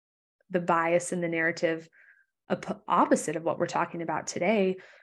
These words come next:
to where it's really caused detriment to moms. Home birth,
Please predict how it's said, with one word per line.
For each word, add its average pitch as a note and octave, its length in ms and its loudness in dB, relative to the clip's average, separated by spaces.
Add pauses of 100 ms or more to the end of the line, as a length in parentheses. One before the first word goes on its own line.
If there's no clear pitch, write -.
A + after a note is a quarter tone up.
(180)
to F#3 120 -4
where F3+ 440 -2
it's F3+ 360 -8
really G#3 500 2
caused F3 560 -4
detriment F3 600 -4
to G3 280 -2
moms. F3 500 -4
Home C4+ 320 4
birth, C#4+ 320 4